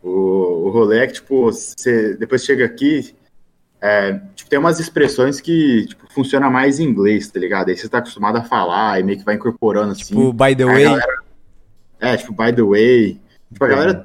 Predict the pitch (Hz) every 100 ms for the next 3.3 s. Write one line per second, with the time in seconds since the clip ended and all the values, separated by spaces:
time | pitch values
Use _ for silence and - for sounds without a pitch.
0 | - 175 185 202 175 196 180 143 123 123
1 | 107 104 95 98 113 95 101 117 127 117
2 | 139 151 139 110 90 87 - - 147 139
3 | - 131 98